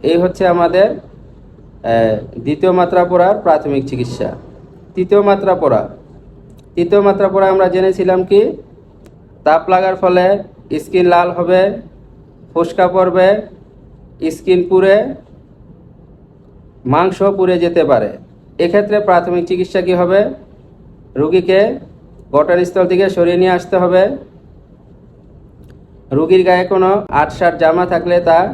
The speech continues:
খুলে দিতে হবে। তবে এই ক্ষেত্রে সময় নষ্ট না করে আমরা যত দ্রুত সম্ভব রুগীকে চিকিৎসকের কাছে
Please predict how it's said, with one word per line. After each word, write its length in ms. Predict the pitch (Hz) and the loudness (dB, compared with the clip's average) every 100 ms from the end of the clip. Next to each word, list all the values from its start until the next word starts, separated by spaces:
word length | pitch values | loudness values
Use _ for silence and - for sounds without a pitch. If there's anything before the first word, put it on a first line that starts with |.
| - - | -10 -8
খুলে 240 | 165 175 180 | 0 0 2
দিতে 220 | 175 180 | 0 0
হবে। 260 | 175 180 208 - - - - - - - - - - - - - | 2 2 0 -2 -14 -20 -20 -20 -20 -20 -20 -20 -20 -20 -20 -2
তবে 180 | 160 170 | 0 2
এই 80 | 196 | 0
ক্ষেত্রে 300 | 196 196 175 156 | 0 0 -2 -2
সময় 280 | 160 170 185 | 0 0 2
নষ্ট 260 | 190 185 | 0 -2
না 200 | 196 180 | 0 0
করে 240 | 175 185 190 - - - - - - - - - - | 0 2 2 0 -8 -20 -20 -20 -20 -20 -20 -20 -8
আমরা 260 | 143 156 156 | -4 0 2
যত 240 | 160 160 | 2 0
দ্রুত 360 | 202 196 202 202 | 0 2 2 2
সম্ভব 480 | 196 196 185 180 196 - - | 0 0 0 2 0 -4 -10
রুগীকে 460 | 135 165 190 190 190 208 - - - - - - - - - - - - - | -6 -2 -2 2 2 0 -6 -18 -20 -20 -20 -20 -18 -16 -16 -18 -20 -8 -4
চিকিৎসকের 540 | 190 202 196 180 180 | 0 0 0 0 2
কাছে 260 | 180 185 | 0 2